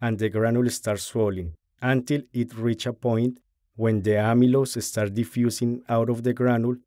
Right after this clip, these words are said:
forming a gel around the particle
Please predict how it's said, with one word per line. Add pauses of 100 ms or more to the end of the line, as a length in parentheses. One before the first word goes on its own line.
(180)
forming
a
gel (220)
around
the
particle